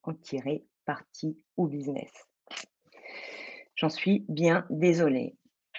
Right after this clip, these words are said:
Deuxième clé, l'endurance qui caractérise ces mêmes coureurs de fond, c'est ce qui leur fera gagner la bataille face aux nazis. Endurance également donc nécessaire sur le web et dans les médias, quelle que soit la période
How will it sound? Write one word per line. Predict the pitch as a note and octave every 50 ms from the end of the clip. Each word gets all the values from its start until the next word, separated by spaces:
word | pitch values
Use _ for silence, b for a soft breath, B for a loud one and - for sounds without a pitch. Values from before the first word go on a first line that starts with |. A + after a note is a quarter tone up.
| - - - - b b b b b b b _ -
Deuxième | F3 D#3+ D#3+ E3+ E3 D#3+ D#3
clé, | - - G3 A3 C4 D#4 D4+ - - _ _ _ _ -
l'endurance | D#3+ E3 D#3 D#3 D3+ D#3+ D3+ D3 G3 A3 C4+ C4 - -
qui | - - E3+
caractérise | - - F3 E3 D#3+ D#3+ - - E3 E3 E3 E3 -
ces | - - - - - A3+ A#3
mêmes | A3 G#3+ F#3+ F3 D#3+
coureurs | - - D3 C#3+ C#3 C3+ C3+
de | C3 C3
fond, | C3 - - G#3 B3+ C#4 -
c'est | - - D#3
ce | -
qui | _ - - D#3
leur | D3 C3+ -
fera | - - F3 F#3+ G3
gagner | D3+ C#3 C#3+ E3 F3+ F3
la | D3 C3
bataille | B2 C3 C3 - - E3 E3 F3 F3 - _
face | - D#3+ D#3 - -
aux | D#3
nazis. | D3 D3 C#3 B2+ - - - _ _ B B B B B B B B B B
Endurance | - G#3+ A#3 A#3 A3 F#3 G3+ G3+ F#3+ F3+ E3+ E3 - -
également | D3+ C#3 D3 C#3+ C#3+ C3+ C3 C3
donc | B2+ B2 B2+ B2 - -
nécessaire | C#3 D3 E3 G3+ A3+ G#3+ - - E3+ - - - C#3 C3
sur | - - - D#3+ D3
le | D3
web | C#3+ C#3+ E3 F3 F#3+ G3 G3 _ _ -
et | F3+ F#3+ G3
dans | E3+ D#3 D3+
les | D3 D#3 D#3+ E3+ E3
médias, | D#3+ D3+ D3 C3+ - B2+ B2+ C3 C3 C#3+ - -
quelle | - D3 C3+
que | - - -
soit | - - - D3+ D3 D#3 - _ -
la | F3 F#3 G#3 A3+ A3
période | - - F3 D3+ B2 A#2 A#2 A2+ A2